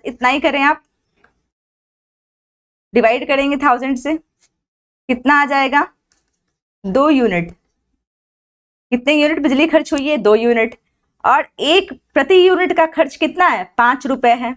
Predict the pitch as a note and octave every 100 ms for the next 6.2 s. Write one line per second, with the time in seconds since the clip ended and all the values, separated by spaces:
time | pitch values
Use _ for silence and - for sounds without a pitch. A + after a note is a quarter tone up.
0 | _ _ _ _ _ - D#4+ G#4 B4 F#3+
1 | C4+ D4 D4 D#4 D#4+ C#4+ D#4 C#4 - C4+
2 | C4+ C4+ C4+ C#4+ F4+ _ _ _ _ _
3 | _ _ - B3 B3+ E4 - D4+ C4+ E4
4 | _ _ _ _ _ _ _ _ _ _
5 | _ _ _ _ _ E4 F4 F#4 D#4+ D4+
6 | D4+ D#4+